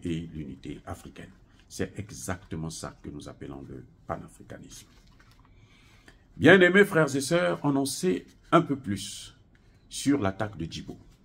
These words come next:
En fait,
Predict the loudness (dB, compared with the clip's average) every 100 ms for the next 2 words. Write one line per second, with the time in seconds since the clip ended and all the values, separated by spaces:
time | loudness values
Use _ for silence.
0 | _ _ _ -20 _ -20 -20 -20 -20 _
1 | _ _ _ _ _ _ _ _ -20 _
2 | _ _ _ _ _ -20 -20 _ _ -8
3 | -6 -2 -2 -4 -12 -18